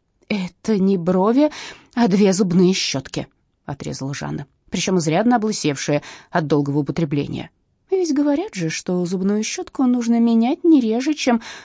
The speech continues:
раз в три месяца, а брови тоже менять", испугалась Катя. "Выщипывать и придавать форму".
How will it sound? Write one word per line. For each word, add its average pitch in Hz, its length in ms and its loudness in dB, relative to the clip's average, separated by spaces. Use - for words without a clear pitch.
раз 240 440 4
в - 80 -18
три 330 180 4
месяца, 165 580 2
а 190 160 2
брови 285 520 2
тоже 156 300 -4
менять", 175 460 -4
испугалась - 500 -10
Катя. - 320 -12
"Выщипывать 311 960 0
и 240 80 -4
придавать 254 480 2
форму". 175 460 -2